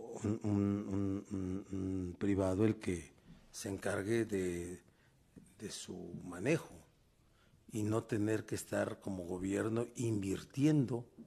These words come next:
invirtiendo en ello, ¿sí? Es más útil invertir cien millones en caminos, que es lo que se destinó en el presupuesto de egresos del Estado dos mil veintidós, que en ese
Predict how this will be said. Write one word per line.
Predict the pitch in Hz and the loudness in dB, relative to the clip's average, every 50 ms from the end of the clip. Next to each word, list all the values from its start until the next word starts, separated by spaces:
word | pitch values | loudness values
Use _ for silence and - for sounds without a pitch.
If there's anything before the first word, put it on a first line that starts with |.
| - - _ _ _ _ _ _ - | -20 -20 _ _ _ _ _ _ 0
invirtiendo | 123 135 160 165 139 139 117 101 98 - - 113 110 104 104 101 98 110 110 - - _ _ _ _ _ _ _ _ _ | 4 6 6 6 6 6 4 2 2 0 -2 0 0 0 0 -2 -2 -4 -8 -10 -16 _ _ _ _ _ _ _ _ _
en | - 117 85 78 | -12 -8 -2 2
ello, | 113 147 175 160 135 95 - - - - - _ _ _ _ _ _ _ _ _ _ _ - - | 4 4 4 4 2 -2 -4 -8 -20 -20 -20 _ _ _ _ _ _ _ _ _ _ _ -20 -10
¿sí? | - 107 107 123 143 - - _ _ _ _ _ _ _ - | -6 -4 -4 -4 -4 -8 -14 _ _ _ _ _ _ _ -8
Es | 110 104 104 | -4 -2 0
más | 113 113 101 - - | 0 0 0 0 -2
útil | 117 113 - - 117 107 101 95 101 | -2 -2 -2 -2 0 0 0 0 -2
invertir | 98 95 95 95 95 90 - - - 123 113 117 110 110 - - - _ _ _ _ _ | -2 -2 -2 -4 -6 -6 -8 -6 -2 0 0 0 0 -4 -10 -18 -20 _ _ _ _ _
cien | - - - - 117 113 120 123 120 | -18 -10 -2 2 4 4 4 4 4
millones | 117 107 101 113 107 110 117 117 113 - - | 2 2 2 2 4 4 4 2 0 -2 -4
en | - 98 | -6 -8
caminos, | 90 - - 95 98 113 120 123 139 156 147 - - - - _ _ _ _ _ _ _ _ _ | -6 -6 -4 -2 0 2 2 2 0 -2 -4 -6 -10 -14 -18 _ _ _ _ _ _ _ _ _
que | - 101 | -6 -6
es | 95 95 | -4 -4
lo | 101 - | -4 -4
que | - 104 | -4 -4
se | - - 98 | -4 -4 -4
destinó | 95 98 - - - - 104 101 101 101 104 | -4 -6 -8 -8 -10 -8 -6 -4 -2 -2 -2
en | 107 110 | -2 -2
el | 101 98 | -4 -6
presupuesto | - - - - - 98 - - 104 101 - - | -8 -10 -10 -12 -14 -10 -6 -6 -6 -4 -4 -4
de | 101 98 | -4 -2
egresos | 95 92 98 95 101 98 - 107 92 - - - - - - - - - _ - | -2 -2 -2 -2 -2 -4 -4 -6 -8 -8 -10 -16 -20 -20 -20 -20 -20 -20 _ -8
del | 101 95 | -6 -4
Estado | 95 90 - - - 104 101 101 98 98 | -4 -4 -6 -6 -4 0 0 0 0 0
dos | 92 95 92 90 | -2 -4 -4 -4
mil | 92 95 95 92 | -4 -4 -2 -2
veintidós, | 98 101 104 104 - 123 120 117 120 131 123 - - - - - - - - - _ _ _ _ _ | -2 -2 -2 -2 -2 0 2 2 2 2 0 -6 -12 -18 -20 -20 -20 -20 -20 -20 _ _ _ _ _
que | - - 98 92 | -12 -10 -8 -6
en | 92 95 98 | -4 -4 -4
ese | 98 - - - 104 95 95 92 92 | -4 -4 -4 -4 -4 -4 -4 -6 -10